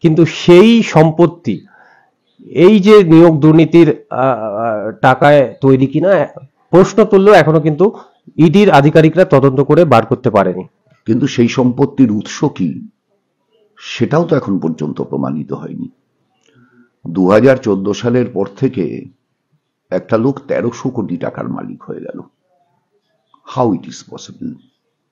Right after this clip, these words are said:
Speaker 2: কিভাবে সম্ভব? এই কিভাবে সম্ভব, এটাই তো লাখ টাকার প্রশ্ন। সেই প্রশ্নটার তো নিরসন চাই।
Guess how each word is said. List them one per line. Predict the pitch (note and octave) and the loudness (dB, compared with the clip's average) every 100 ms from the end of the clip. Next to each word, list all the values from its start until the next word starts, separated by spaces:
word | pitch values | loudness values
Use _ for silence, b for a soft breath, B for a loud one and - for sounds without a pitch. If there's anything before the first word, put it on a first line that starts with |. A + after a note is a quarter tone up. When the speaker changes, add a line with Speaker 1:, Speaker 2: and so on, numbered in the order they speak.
| _ - | _ -12
Speaker 2:
কিভাবে | C#3+ - - | -12 -12 -16
সম্ভব? | - - - - - - _ _ _ _ _ _ _ _ _ _ _ _ _ _ _ _ _ | -18 -18 -18 -18 -20 -20 _ _ _ _ _ _ _ _ _ _ _ _ _ _ _ _ _
এই | - B2 | -12 -12
কিভাবে | - A#2+ - C#3+ F3 | -10 -10 -8 -6 -4
সম্ভব, | E3+ D#3 D#3+ D3 D#3 C#3 | -6 -4 -4 -4 -4 -6
এটাই | A2 D3 D#3+ | -8 -6 -6
তো | B2+ | -6
লাখ | D#2+ - - | -10 -12 -16
টাকার | - - | -18 -18
প্রশ্ন। | - - - - - _ _ _ _ _ _ _ C5+ _ _ _ _ _ _ _ _ - | -18 -20 -20 -18 -18 _ _ _ _ _ _ _ _ _ _ _ _ _ _ _ _ -20
সেই | - - E3 | -8 -4 -2
প্রশ্নটার | F3 E3 - - F3 | -2 -6 -6 -6 -6
তো | - | -2
নিরসন | C3+ A#2+ C#3+ F#3 - - C#2+ | 2 2 4 2 -2 -10 -12
চাই। | - - - | -14 -18 -20